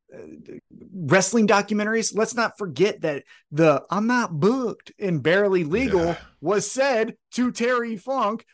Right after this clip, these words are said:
Speaker 1: because of his retirement match against Bret Hart, which was one of, what, sixty-eight,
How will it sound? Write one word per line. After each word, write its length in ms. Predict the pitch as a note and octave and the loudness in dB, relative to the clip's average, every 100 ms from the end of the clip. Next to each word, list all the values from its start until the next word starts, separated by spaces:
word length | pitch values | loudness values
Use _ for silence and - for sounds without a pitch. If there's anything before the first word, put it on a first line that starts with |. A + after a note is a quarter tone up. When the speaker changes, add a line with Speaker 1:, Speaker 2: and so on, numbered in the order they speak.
| E3+ B2 | -18 -8
Speaker 1:
because 720 | A3 F#3+ G3 A#3+ A3+ A3 - | -6 -6 -8 -4 0 0 -2
of 280 | F3 F3+ E3+ | -2 -2 2
his 380 | F#3 F#3+ F#3 - _ | 2 4 2 -2 _
retirement 920 | C3 F3 - F3 A#3+ B3+ F3+ D#3+ D#3 D3 | -4 -4 -4 -4 0 0 0 -2 -4 -6
match 360 | C#3 D3 E3 | -8 -6 -8
against 400 | E3+ D3 F3 C3+ | -8 -4 -4 -4
Bret 220 | D#3+ F3+ | 0 0
Hart, 280 | E3+ A#3 G3 | 0 -2 0
which 220 | D#3 D3 | -4 -4
was 200 | D#3 D#3 | -4 -6
one 320 | G#2+ B2 D#3 D3+ | -6 -4 -2 0
of, 240 | D3 D3+ _ _ | 0 -2 _ _
what, 260 | - B2 - _ - | -8 -8 -8 _ -12
sixty-eight, 800 | - F3 - - D3 D#3+ G#3+ | -2 0 0 0 2 4 2